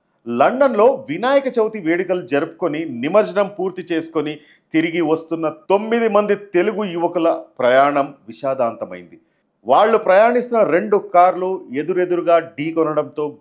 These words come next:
ఘోర ప్రమాదం జరిగింది. ఈ దుర్ఘటనలో హైదరాబాద్లోని నాదర్గుల్కు చెందిన చైతన్య, ఉప్పల్కు చెందిన రవితేజ అక్కడికక్కడే దుర్మరణం పాలయ్యారు. ఇదే ప్రమాదంలో గాయపడిన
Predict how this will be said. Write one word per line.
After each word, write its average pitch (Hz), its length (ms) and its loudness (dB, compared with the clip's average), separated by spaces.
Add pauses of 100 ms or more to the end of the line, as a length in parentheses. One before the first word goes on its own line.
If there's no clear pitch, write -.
(100)
ఘోర 147 280 -6 (160)
ప్రమాదం 120 400 -4 (100)
జరిగింది. 95 400 -14 (460)
ఈ 214 140 -4 (120)
దుర్ఘటనలో 220 640 2 (220)
హైదరాబాద్లోని 202 760 2 (160)
నాదర్గుల్కు 180 640 -2 (100)
చెందిన 175 280 -4 (500)
చైతన్య, 170 420 2 (680)
ఉప్పల్కు 202 400 0 (100)
చెందిన 180 280 -4 (360)
రవితేజ 147 480 -2 (320)
అక్కడికక్కడే 131 760 -8 (220)
దుర్మరణం 120 560 -8 (120)
పాలయ్యారు. 90 480 -8 (500)
ఇదే 254 160 6 (100)
ప్రమాదంలో 214 520 4 (180)
గాయపడిన 190 460 4